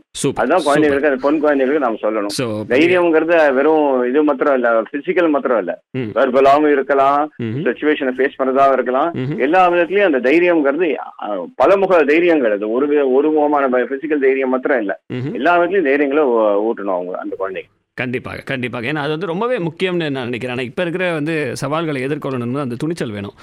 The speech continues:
Speaker 1: ஏன்னா நிறைய விஷயங்கள் வந்து நம்ம வந்து நல்ல விஷயங்கள் வந்து நம்ம சமுதாயத்துல இருந்தாலும் ஒரு சில விஷயங்கள் இன்னும், இன்னும் மாறக்கூடிய விஷயங்கள்னு பாத்தீங்கன்னா நம்ம நாட்டுலன்னு மட்டுமே இல்ல, உலக அளவிலே பாத்தீங்கன்னா அந்த, அந்த விஷயங்கள் வந்து நமக்கு நிறையவே இருக்கு. ஆ, so அப்படிங்கிற
Speaker 2: ஆமா.
Speaker 1: போது அந்த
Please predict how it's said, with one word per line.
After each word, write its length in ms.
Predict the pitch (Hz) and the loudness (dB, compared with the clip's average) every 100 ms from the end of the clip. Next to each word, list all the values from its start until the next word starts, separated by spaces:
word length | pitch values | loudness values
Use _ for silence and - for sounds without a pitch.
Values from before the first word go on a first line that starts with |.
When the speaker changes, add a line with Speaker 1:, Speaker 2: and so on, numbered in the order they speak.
| - - | -20 -12
Speaker 1:
ஏன்னா 380 | - 139 131 120 | -6 -4 -4 -4
நிறைய 360 | 135 196 247 220 | -4 -2 -2 -2
விஷயங்கள் 440 | 208 214 208 196 | -2 -2 -2 -2
வந்து 340 | 170 165 185 | -2 -2 -2
நம்ம 180 | 165 151 | -2 -4
வந்து 200 | 147 160 | -4 -4
நல்ல 260 | 147 160 208 | -4 -4 -4
விஷயங்கள் 420 | 165 170 147 135 | -4 -4 -4 -4
வந்து 80 | 147 | -4
நம்ம 140 | 135 117 110 123 127 | -6 -6 -6 -6 -6
சமுதாயத்துல 340 | 143 135 123 117 | -6 -6 -6 -6
இருந்தாலும் 460 | 131 135 107 143 - - | -6 -6 -8 -10 -12 -14
ஒரு 160 | - 208 | -6 -4
சில 200 | 247 233 | -2 -4
விஷயங்கள் 380 | 208 254 240 202 | -4 -4 -4 -2
இன்னும், 200 | 180 202 | -2 -2
இன்னும் 280 | 185 156 143 | -2 -2 -2
மாறக்கூடிய 400 | 190 226 214 202 | -2 -2 -2 -2
விஷயங்கள்னு 500 | 175 165 156 170 151 | -2 -4 -4 -4 -4
பாத்தீங்கன்னா 260 | 143 170 | -6 -6
நம்ம 260 | 135 165 226 | -4 -4 -2
நாட்டுலன்னு 340 | 226 233 220 | -2 -2 -4
மட்டுமே 260 | 170 151 127 | -4 -4 -6
இல்ல, 180 | 110 175 | -6 -4
உலக 300 | 151 220 233 | -2 -2 -2
அளவிலே 280 | 220 208 208 | -2 -4 -4
பாத்தீங்கன்னா 360 | 151 127 139 | -6 -6 -6
அந்த, 460 | 214 160 131 120 120 - - - | -4 -4 -4 -4 -8 -12 -20 -8
அந்த 320 | 127 127 123 | -6 -4 -4
விஷயங்கள் 360 | 139 185 160 | -4 -4 -4
வந்து 160 | 131 147 | -4 -4
நமக்கு 220 | 131 120 | -4 -6
நிறையவே 380 | 120 131 131 127 | -6 -4 -4 -4
இருக்கு. 260 | 101 95 - - - - | -6 -10 -14 -20 -20 -8
ஆ, 200 | 117 101 | -6 -6
so 180 | 107 135 | -4 -4
அப்படிங்கிற 420 | 135 170 143 135 | -4 0 0 0
Speaker 2:
ஆமா. 40 | 151 | -2
Speaker 1:
போது 200 | 175 220 | -2 -2
அந்த 180 | 165 | -4